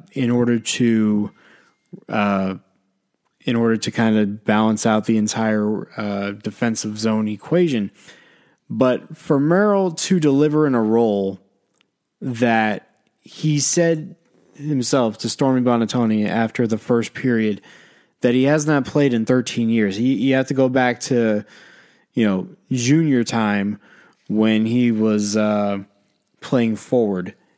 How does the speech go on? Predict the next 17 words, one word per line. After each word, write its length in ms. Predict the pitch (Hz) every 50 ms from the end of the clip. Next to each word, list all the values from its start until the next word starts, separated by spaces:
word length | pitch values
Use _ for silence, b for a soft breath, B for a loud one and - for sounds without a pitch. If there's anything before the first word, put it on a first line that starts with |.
| _ _ -
And 160 | 110 110 117
even 220 | 120 117 113 113
then, 180 | 117 120 117 110
I 100 | 107 110
don't 160 | 110 110 110
know 160 | 113 113 110
if 120 | 110 - -
he 100 | - 113
scored 400 | - - - - 120 120 120 117
any 200 | 113 113 110 110
goals. 520 | 113 117 113 107 101 98 98 95 - - _ b b b b b b b b b b b b _
But 640 | - 113 101 113 113 113 107 98 - - 381 311 139 135
John 340 | 123 123 120 123 123 123
Merrill, 440 | 120 120 117 117 117 113 110 107 - -
obviously 600 | - 123 120 117 117 113 - - 120 113 107 107
very 380 | 104 104 113 123 143 143 131 120
excited 640 | 110 - - - 131 113 107 98 92 87 87 -